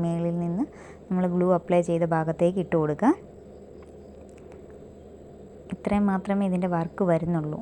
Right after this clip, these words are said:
അപ്പോൾ നമ്മൾ ഈ ഗ്ലൂ അപ്ലൈ ചെയ്യുന്നതിലാണ് ഈ ബീഡ്സ് അതിൽ ഒട്ടിയിരിക്കുന്നത്. അതുകൊണ്ടാണ് ഗ്ലൂ നല്ല രീതിയിൽ തന്നെ അപ്ലൈ ചെയ്യണമെന്ന് പറഞ്ഞത്. ഇതുപോലെ ആ ക്ലിപ്പ്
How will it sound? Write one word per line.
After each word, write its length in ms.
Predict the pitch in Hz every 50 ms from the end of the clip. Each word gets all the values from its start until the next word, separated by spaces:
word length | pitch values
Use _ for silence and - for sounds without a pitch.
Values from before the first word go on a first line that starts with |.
| 269 -
അപ്പോൾ 140 | - - 175 170
നമ്മൾ 160 | 175 175 180 180
ഈ 20 | 175 170
ഗ്ലൂ 160 | 180 170 175 202 220 208
അപ്ലൈ 240 | 202 - 196 196 196 196 -
ചെയ്യുന്നതിലാണ് 720 | 185 180 175 180 180 185 190 175 165 160 160 165 170 214 320 - - - - - - - - - - -
ഈ 40 | 190 185 180 170
ബീഡ്സ് 360 | 175 175 175 175 - - -
അതിൽ 240 | 180 170 170 170 185 233 339 - - - - - - - - 185
ഒട്ടിയിരിക്കുന്നത്. 800 | 170 - - 208 196 175 160 165 151 165 165 156 151 143 165 226 285 - -
അതുകൊണ്ടാണ് 640 | 180 170 175 165 170 185 185 185 175 170 165 180 240 277 - - 185 180
ഗ്ലൂ 160 | 170 165 165 175 185 175
നല്ല 160 | 165 160 160 165 170 165
രീതിയിൽ 300 | 175 175 165 180 180 185 190 180
തന്നെ 240 | 165 160 160 175 202 233 - 170
അപ്ലൈ 260 | 160 - 170 165 170
ചെയ്യണമെന്ന് 540 | 165 - 170 160 160 156 160 160 160 160 160 - 165
പറഞ്ഞത്. 460 | 156 156 160 156 156 156 156 208 277 392 - - - - - - - - - - - - - 190
ഇതുപോലെ 480 | 175 180 170 175 170 160 160 170 240 349 415 - - - - - - - - - - - -
ആ 20 | 180 180 196 208 - - - - - - - - - -
ക്ലിപ്പ് 420 | 196 180 170 - - - - 208